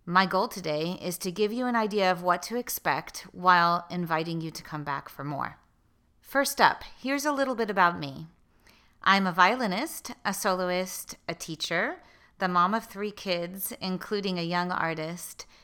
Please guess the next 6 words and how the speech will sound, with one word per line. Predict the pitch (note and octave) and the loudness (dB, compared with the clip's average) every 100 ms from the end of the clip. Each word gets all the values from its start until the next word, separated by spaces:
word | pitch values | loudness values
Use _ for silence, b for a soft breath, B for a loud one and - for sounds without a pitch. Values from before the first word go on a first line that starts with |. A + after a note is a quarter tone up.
| b b | b b
and | - F#3+ | -2 0
a | F#3+ | -2
fairly | F#3+ G#3+ G#3+ A3+ A#3+ | -4 -2 0 0 -2
new | A3+ F#3+ F3+ G3 | -2 -2 -2 -6
studio | - - D4 A#3+ D#3+ | -8 -6 -4 -2 -4
parent. | D#3+ D#3 C#3 - - - | -4 -8 -8 -10 -14 -18